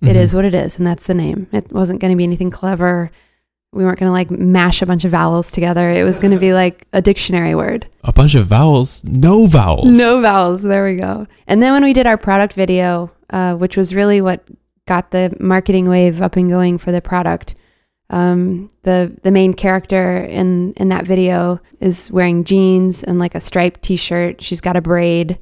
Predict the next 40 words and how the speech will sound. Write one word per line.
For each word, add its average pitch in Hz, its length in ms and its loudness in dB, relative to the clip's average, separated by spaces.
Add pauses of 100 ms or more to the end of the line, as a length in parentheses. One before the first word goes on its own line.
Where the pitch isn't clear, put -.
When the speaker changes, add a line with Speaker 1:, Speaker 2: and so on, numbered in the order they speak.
(240)
Speaker 1:
um, 175 200 -2
kind 180 180 0
of, 175 80 -2
like, 175 160 -2
Girl 180 200 2
Next 180 280 0
Door 175 200 0
sort 180 200 -2
of 175 80 -4
feel. 175 260 0
All 185 220 2
the 190 140 0
emails, 190 680 0
if - 140 -8
you 185 80 2
look 185 180 -2
closely 180 400 -2
at 180 80 -2
that 175 160 -4
video, 175 400 -4
they 175 120 0
were 180 100 2
all 180 160 2
curated 175 580 0
very 180 180 2
specifically 180 680 -6
for 170 180 -8
this 175 240 -6
kind 175 260 -4
of 165 260 -6 (120)
cowboy 180 560 2
sort 180 320 -2
of 175 80 -4
thing. 175 480 -4 (340)
And 185 560 2
she's 190 240 0
out 185 160 2
in 180 60 -2
a 175 60 -2
field. 185 600 -2